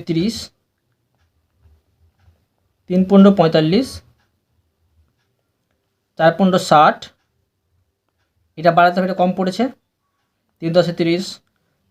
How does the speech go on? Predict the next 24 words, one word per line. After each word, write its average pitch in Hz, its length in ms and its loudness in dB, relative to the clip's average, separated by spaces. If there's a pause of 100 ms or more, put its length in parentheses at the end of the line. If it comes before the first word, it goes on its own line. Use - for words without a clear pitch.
(140)
চার 156 140 2
দশে 175 260 -4
চল্লিশ 160 300 -2
করব, 156 180 -4 (1200)
পাঁচ 156 200 0
দশে 170 240 -2
পঞ্চাশ 156 460 2 (800)
আর 131 220 -6
ছয় 135 180 0
দশে 123 180 -4 (100)
ষাট। - 180 -2 (300)
এখন 156 220 -6
দেখো 165 160 -4 (100)
ষাট, 127 200 2
ষাট - 180 -10
কিন্তু 151 220 -4
মিলে 143 160 -2
গেছে, - 200 -16 (880)
যেখানে 175 260 0 (100)
কম 170 180 4
পড়বে 180 180 -2
সেখানে 170 300 -2
বাড়ি 143 200 0
যাবে, 185 160 0